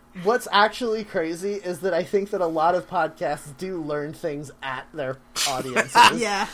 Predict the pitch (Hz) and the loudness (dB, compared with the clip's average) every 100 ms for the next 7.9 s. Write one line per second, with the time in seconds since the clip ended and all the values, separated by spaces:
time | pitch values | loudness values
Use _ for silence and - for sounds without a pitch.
0 | 214 175 180 - 180 - - 208 160 139 | -2 4 4 6 4 4 4 6 6 2
1 | 139 165 - 156 151 151 147 175 - 175 | 2 2 2 4 6 6 4 0 0 0
2 | 170 - 151 190 170 139 131 - 143 123 | 2 0 -2 -6 -6 -6 -4 -4 -6 -10
3 | 120 123 - 135 131 123 123 120 120 127 | -6 -6 -2 -2 0 -2 -4 -6 -2 -2
4 | 123 147 127 - - 254 - 285 - - | 0 -2 0 -2 -4 -4 -4 -6 -6 -12
5 | 233 196 185 - 196 196 190 190 208 214 | 0 2 2 2 2 4 4 4 0 0
6 | 208 202 208 240 208 214 208 190 175 170 | 0 2 2 2 2 2 0 0 0 -2
7 | 156 143 143 175 202 151 240 185 | -4 -2 -4 -4 -2 -2 -2 -6